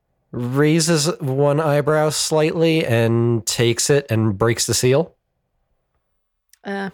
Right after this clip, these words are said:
Speaker 2: comes off fairly easily. Um, as you, like, take the, the wax, the seal off, and you slide that and the ribbons off along with the strip of bronze, uh, you see that there's, like, a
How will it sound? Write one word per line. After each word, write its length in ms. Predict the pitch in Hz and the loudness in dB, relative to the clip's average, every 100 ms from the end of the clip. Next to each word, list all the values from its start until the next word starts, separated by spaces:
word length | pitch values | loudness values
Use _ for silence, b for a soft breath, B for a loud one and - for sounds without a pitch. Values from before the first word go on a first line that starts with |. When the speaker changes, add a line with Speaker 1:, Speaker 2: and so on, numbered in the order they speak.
| _ | _
Speaker 2:
comes 220 | - 226 208 | -12 -8 -8
off 100 | - | -4
fairly 320 | 202 202 214 | -4 -2 -4
easily. 360 | 220 233 240 - _ - | -6 -8 -10 -12 _ -12
Um, 480 | 190 190 190 190 190 _ _ _ _ _ _ _ _ - B B B B B | -10 -6 -6 -6 -8 _ _ _ _ _ _ _ _ -20 B B B B B
as 200 | 233 240 | 0 0
you, 180 | 247 - | -6 -4
like, 260 | 226 - - | -4 -4 -4
take 260 | 240 226 - | -4 -4 -2
the, 240 | 214 202 | 0 0
the 60 | 196 | -2
wax, 300 | 214 - - | -4 -4 -6
the 80 | 202 | -4
seal 260 | 220 208 | -2 -2
off, 100 | 214 | -2
and 100 | 208 | -4
you 60 | 196 | -4
slide 300 | - 190 180 | 0 0 0
that 160 | 196 | 0
and 80 | 190 | -2
the 40 | 196 | -4
ribbons 340 | 185 196 190 | -4 -4 -2
off 260 | 196 190 - | -2 -2 -6
along 200 | 190 185 | -6 -6
with 80 | 180 | -6
the 80 | - | -6
strip 220 | - 190 | -6 -6
of 100 | 180 | -4
bronze, 500 | 180 175 175 180 - | -2 -2 -4 -6 -2
uh, 80 | 185 | 0
you 180 | 180 196 | -2 -2
see 160 | - 233 | -4 -2
that 140 | 180 | 0
there's, 220 | 208 196 | 0 0
like, 140 | 190 190 | -2 0
a 220 | 185 180 | 0 0